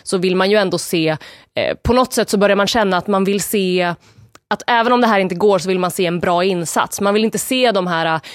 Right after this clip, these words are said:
kollapserna som det har varit i, i förlusterna i det här E M-kvalet så här långt, utan man vill ändå se att,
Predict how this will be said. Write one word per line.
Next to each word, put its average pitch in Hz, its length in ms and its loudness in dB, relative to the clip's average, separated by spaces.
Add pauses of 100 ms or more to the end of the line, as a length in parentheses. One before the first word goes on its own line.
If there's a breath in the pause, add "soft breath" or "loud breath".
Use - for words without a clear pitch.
(240 loud breath)
kollapserna 208 680 0
som 175 220 -2
det 170 60 0
har 185 140 2
varit 170 600 0 (160)
i, 175 460 -2
i 196 40 0
förlusterna 175 800 -2 (760)
i 208 120 4
det 190 60 2
här 180 140 2
E 180 80 2
M-kvalet 175 720 -2 (500 soft breath)
så 220 100 0
här 233 240 4
långt, 156 340 -2
utan 190 220 0
man 196 140 2
vill 214 100 2
ändå 190 200 0
se 196 320 -2
att, - 280 -4